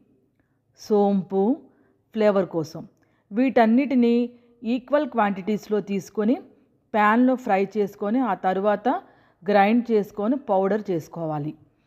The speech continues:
ఈ పౌడర్‌ను టీ బాయిల్ చేసుకునేటప్పుడు ఒక హాఫ్ టేబుల్ స్పూన్ వేసుకొని బాయిల్ చేసుకొని వడకట్టుకొని తాగాలి.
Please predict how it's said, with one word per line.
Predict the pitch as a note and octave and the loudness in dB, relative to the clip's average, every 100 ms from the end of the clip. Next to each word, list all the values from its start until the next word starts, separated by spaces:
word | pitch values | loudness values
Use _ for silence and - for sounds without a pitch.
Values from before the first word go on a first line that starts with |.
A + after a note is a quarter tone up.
| _ _ _ | _ _ _
ఈ | B3 C#4+ C#4 | 0 0 6
పౌడర్‌ను | A3+ A#3+ C#4+ C#4+ G3 G3 G3 G3 _ _ _ _ | 6 6 2 0 -2 -4 -4 -8 _ _ _ _
టీ | C4 C#4+ D4 | -4 -2 -2
బాయిల్ | G3+ G#3 A3+ B3 A#3 | 2 4 4 0 0
చేసుకునేటప్పుడు | G#3+ - G#3 G3+ F#3+ E3+ G3+ D4+ G#4 _ _ _ - | -2 -2 -8 -6 -8 -8 -6 -6 -8 _ _ _ -2
ఒక | A3+ A3+ D4+ | -2 4 4
హాఫ్ | A3 A#3 B3+ - | 6 4 2 -2
టేబుల్ | A#3+ A3 G#3+ | 0 0 -2
స్పూన్ | F#3 - G#3+ G#3 | -6 -10 -6 -4
వేసుకొని | F#3+ G3 G3+ - G#3+ C4+ A#3 | -2 -2 -4 -6 -2 -2 0
బాయిల్ | F#3+ F#3+ G#3 G3+ | 2 4 4 0
చేసుకొని | G3+ F#3 - G3 A#3 F#3+ | -2 -2 -6 -2 -2 0
వడకట్టుకొని | F#3 F#3+ G#3 - F#3+ G3+ B3 | 0 0 -8 -10 -6 -4 -2
తాగాలి. | F3+ E3 E3+ D#3 D3 | -2 -2 -2 -4 -6